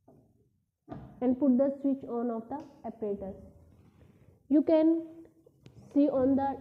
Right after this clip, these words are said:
display of D S O the output. This is the audio frequency sine wave which will be used as our modulating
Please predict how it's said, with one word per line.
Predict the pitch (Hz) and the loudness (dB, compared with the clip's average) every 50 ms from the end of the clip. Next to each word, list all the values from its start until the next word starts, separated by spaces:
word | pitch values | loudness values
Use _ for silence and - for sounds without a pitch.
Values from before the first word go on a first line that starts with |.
| 254 233 | 2 4
display | 247 247 247 - - 262 254 | 4 2 0 0 2 2 2
of | 262 247 240 240 247 247 | 4 2 0 -2 -4 -2
D | 240 240 220 214 214 | 0 2 4 4 4
S | 208 202 - | 2 2 -2
O | 240 240 269 285 - - - - _ _ _ _ _ _ | -2 -2 -2 -4 -8 -16 -20 -20 _ _ _ _ _ _
the | - 233 233 | -2 -2 0
output. | - 240 226 202 202 202 - - 185 180 185 - - - _ _ _ _ _ _ _ _ _ _ _ _ _ _ _ _ _ _ _ _ _ _ _ _ _ _ _ _ _ _ _ - - - _ _ _ _ _ _ _ _ _ _ _ - _ _ _ _ _ _ _ _ - - _ - _ _ _ - _ _ _ _ _ _ _ _ _ _ _ _ _ _ _ _ _ _ _ _ _ _ _ _ _ _ _ _ _ _ _ _ _ _ _ | 0 2 2 0 0 -2 -4 -4 -4 -4 -4 -10 -20 -20 _ _ _ _ _ _ _ _ _ _ _ _ _ _ _ _ _ _ _ _ _ _ _ _ _ _ _ _ _ _ _ -20 -20 -20 _ _ _ _ _ _ _ _ _ _ _ -20 _ _ _ _ _ _ _ _ -20 -20 _ -20 _ _ _ -20 _ _ _ _ _ _ _ _ _ _ _ _ _ _ _ _ _ _ _ _ _ _ _ _ _ _ _ _ _ _ _ _ _ _ _
This | - 240 277 269 | 4 4 6 8
is | 320 311 285 269 | 8 6 8 6
the | 330 - | 4 6
audio | - 247 247 247 240 285 311 | 8 8 10 10 10 8 6
frequency | - - 285 247 - 269 247 247 254 240 285 269 | 6 4 2 4 6 6 8 8 6 6 4 2
sine | 254 - 247 233 226 247 254 247 | 4 2 4 4 6 6 8 8
wave | 233 233 247 240 | 8 8 8 6
which | 269 254 254 - - - - - - _ _ _ _ _ | 6 4 2 0 -14 -16 -20 -20 -20 _ _ _ _ _
will | 233 262 302 320 294 | 6 8 10 10 10
be | 294 339 | 10 10
used | 302 269 262 254 262 254 254 262 - - - - | 10 10 10 8 8 6 4 0 -10 -14 -8 2
as | - 240 240 247 247 240 | 4 6 6 6 4 4
our | 233 233 226 226 233 | 4 6 6 8 8
modulating | 240 233 220 214 214 220 214 214 208 214 277 320 415 | 8 8 8 8 8 8 8 6 6 6 6 4 4